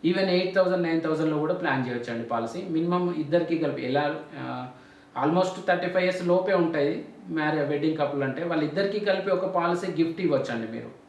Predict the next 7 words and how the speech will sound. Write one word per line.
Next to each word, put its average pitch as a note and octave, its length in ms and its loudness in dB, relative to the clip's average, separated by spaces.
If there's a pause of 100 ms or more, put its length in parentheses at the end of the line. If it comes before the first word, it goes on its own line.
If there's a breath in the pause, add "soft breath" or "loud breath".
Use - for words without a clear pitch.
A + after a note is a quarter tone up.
(880 loud breath)
ఆ, C3 360 -4
వాళ్ళ D3 400 4 (360)
ప్రపోజర్ F3+ 440 4
మీరే E3 280 4
ఉంటూ E3+ 380 0 (800)
వాళ్ళిద్దరికీ F3+ 580 2
ఒక E3 500 0